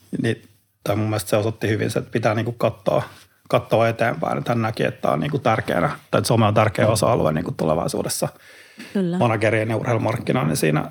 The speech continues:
Speaker 1: siinä niinku osaamispaletissa, ja sitä kautta sitten vaan niinku koulutin siinä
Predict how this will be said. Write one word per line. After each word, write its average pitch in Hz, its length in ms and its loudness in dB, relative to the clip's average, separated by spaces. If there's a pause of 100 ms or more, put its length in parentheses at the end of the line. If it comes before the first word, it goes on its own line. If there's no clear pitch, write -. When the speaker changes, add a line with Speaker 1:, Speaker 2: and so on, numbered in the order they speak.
(160)
Speaker 1:
siinä - 240 -2
niinku - 320 -4
osaamispaletissa, - 1500 -2
ja 73 140 2 (200)
sitä - 220 -6
kautta - 320 -6
sitten - 320 -8 (720)
vaan 110 100 0
niinku 120 160 -2
koulutin 127 440 4
siinä 117 260 0